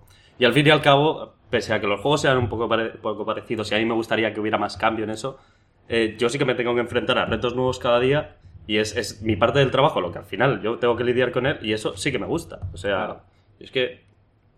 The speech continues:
Speaker 1: eh, tener que, yo no podría llevar un trabajo rutinario, yo no podría todos los días tener que enfrentarme a las mismas cosas. Y el hecho de que cada vez tienes que pensar un algoritmo nuevo, tienes que resolver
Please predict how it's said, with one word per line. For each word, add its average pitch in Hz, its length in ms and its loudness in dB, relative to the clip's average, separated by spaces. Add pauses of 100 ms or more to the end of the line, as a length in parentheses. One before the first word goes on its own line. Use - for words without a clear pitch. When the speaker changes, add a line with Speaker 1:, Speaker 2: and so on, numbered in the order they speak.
Speaker 1:
eh, - 280 -14 (360)
tener 117 360 -2
que, 123 460 -4
yo 123 140 0
no 127 100 -2
podría 107 260 0
llevar 98 200 0
un 95 80 -8
trabajo 95 280 -4
rutinario, 95 460 -8
yo 98 100 -8
no 98 80 -8
podría 101 500 -4 (340)
todos 110 180 0
los 101 140 2
días 110 240 0
tener 104 240 -2
que - 80 -6
enfrentarme 101 500 -4
a 107 120 -8
las 107 120 -2
mismas 107 260 -6
cosas. - 240 -10 (360)
Y 104 60 -2
el 104 60 0
hecho 107 200 0
de 110 140 0
que 101 180 2
cada 107 180 4
vez 117 200 0
tienes 110 260 -6
que - 100 -4
pensar 107 520 -6
un 110 120 -4
algoritmo 101 380 -4
nuevo, 131 320 2
tienes 101 300 -10
que 104 360 -6
resolver 104 640 -6